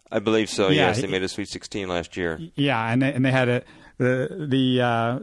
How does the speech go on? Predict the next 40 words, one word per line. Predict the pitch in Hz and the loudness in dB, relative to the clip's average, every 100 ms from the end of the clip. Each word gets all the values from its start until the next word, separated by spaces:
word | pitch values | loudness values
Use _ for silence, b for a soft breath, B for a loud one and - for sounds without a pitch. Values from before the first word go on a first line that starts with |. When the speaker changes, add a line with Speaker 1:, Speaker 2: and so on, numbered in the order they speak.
| 185 | -8
Speaker 2:
I | 131 | -6
think | 123 156 | -2 0
he | 175 | 0
was | 120 | 2
drafted | 139 135 139 | 0 0 0
by | 123 120 120 113 117 _ | 0 2 2 0 -2 _
maybe | 123 127 123 113 107 b b b | -2 2 2 0 -4 b b b
the | 117 | -4
Sixers | - 147 - 143 | 0 -2 0 -2
or | 135 | 0
something | 139 139 151 | 0 0 0
like | 143 | 0
that, | 139 139 143 | 2 0 0
but | 110 101 | -2 -6
really | 139 139 135 135 | -8 -4 0 2
good, | 123 113 104 B B B - | 2 0 -2 B B B -4
uh, | 113 110 | -2 0
N | 131 131 | 0 2
B | 127 | 2
A | 127 | 2
guy | 127 127 | 2 2
that | 123 117 | 0 0
came | 131 | 0
out | 123 120 | 2 2
of | |
that. | 117 117 120 | 2 0 0
I | |
was | 117 | -2
watching | 110 117 120 123 | 0 0 2 0
those | 120 | 0
guys | 113 107 107 | 0 -2 -2
play | 123 120 | -2 0
last | 113 117 - | 0 0 -2
year. | 123 117 | 0 0
I | 104 | 0
wanna | 110 127 | -2 -2
say | 135 | 0
they | 117 98 | 0 0
beat | 110 117 | -2 -4
Sam, | - - - 131 120 113 | -8 -12 -8 -4 -2 -4